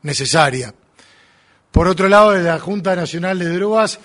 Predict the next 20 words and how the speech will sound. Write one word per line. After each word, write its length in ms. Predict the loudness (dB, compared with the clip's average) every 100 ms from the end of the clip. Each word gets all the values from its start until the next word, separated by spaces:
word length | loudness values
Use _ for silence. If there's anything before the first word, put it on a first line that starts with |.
| -20 -20 _
se 220 | -8 0
van 160 | 2 2
a 100 | 0
incrementar 600 | -2 -2 -2 -4 0 2
las 160 | 4 2
líneas 260 | 0 -2
de 100 | -2
prevención, 680 | -2 -4 -6 -4 -2 0 -2
se 140 | -4 -10
trabaja 340 | -12 -10 -8
mucho 500 | -4 -4 -4 -8 -12 _ _ _ _ -8
en 160 | -2
lo 100 | -2
que 100 | -2
tiene 240 | -2 -2 0
que 100 | 2
ver 320 | 2 0 -6 _ _ _ _
con 180 | -6 -4
la 120 | -4
prevención 840 | -2 -2 -2 -4 -2 0 0 -2